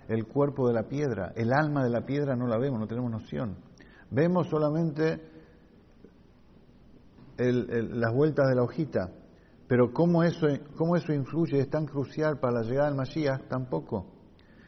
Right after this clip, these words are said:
Con mucha más razón, no tenemos idea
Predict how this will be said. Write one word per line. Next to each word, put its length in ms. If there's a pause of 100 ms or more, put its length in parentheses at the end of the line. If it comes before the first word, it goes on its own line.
(120)
Con 180
mucha 240
más 120
razón, 540 (340)
no 200
tenemos 420
idea 540